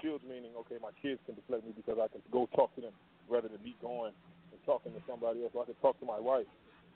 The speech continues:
or I can be with my wife on a date rather than going somewhere else. You know what I mean? So it's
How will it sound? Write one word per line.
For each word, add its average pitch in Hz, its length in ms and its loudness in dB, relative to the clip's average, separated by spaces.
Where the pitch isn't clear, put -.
or 120 320 6
I 113 60 -2
can - 160 -10
be 127 80 -8
with 123 100 -8
my 113 80 -6
wife 127 280 0
on 113 100 -10
a 104 60 -10
date 135 280 -6
rather 120 160 -6
than 117 200 -12
going 123 320 2
somewhere 120 240 2
else. 104 200 0
You 143 100 2
know 165 100 8
what 170 100 8
I 180 100 6
mean? 175 120 0
So - 100 4
it's 135 100 4